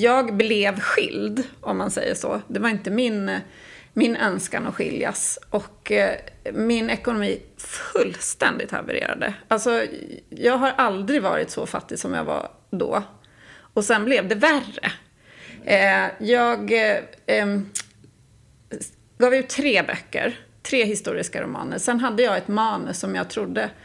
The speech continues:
så otroligt mycket på. Och jag hade sparat pengar och jag visste att jag klarar mig ett halvår på sparpengarna om jag inte s-,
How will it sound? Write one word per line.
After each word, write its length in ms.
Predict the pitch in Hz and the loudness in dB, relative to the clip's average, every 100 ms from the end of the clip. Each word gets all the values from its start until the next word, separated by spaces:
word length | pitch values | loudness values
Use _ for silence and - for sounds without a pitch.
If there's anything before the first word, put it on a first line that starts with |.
| - - - | -20 -20 -2
så 120 | 240 | -2
otroligt 600 | 247 - 330 180 185 180 | 0 2 2 2 -2 -2
mycket 360 | 208 - 254 - | -2 0 -2 0
på. 160 | - - - - - - - - | -6 -6 -14 -20 -20 -20 -20 0
Och 100 | 226 | 2
jag 100 | 233 | 4
hade 240 | 247 208 | 2 -2
sparat 560 | 202 - 247 240 269 262 | -2 2 4 6 2 2
pengar 520 | 262 233 226 233 262 - | 0 2 2 2 0 0
och 240 | 233 - - | -2 -2 0
jag 120 | 220 | 0
visste 380 | 220 - - 190 | 0 -2 -2 -4
att 100 | 196 | -2
jag 140 | 214 | -2
klarar 200 | - 202 | 0 0
mig 80 | 175 | 0
ett 80 | 170 | -2
halvår 360 | 214 175 196 | 0 0 -2
på 120 | 202 202 | -2 -4
sparpengarna 720 | - 185 170 185 165 175 - | -2 -2 0 -4 -2 -2 -2
om 280 | 208 185 180 | -2 0 2
jag 140 | 180 | 0
inte 300 | 175 175 175 | -2 -4 -4
s-, 280 | - - | -4 -8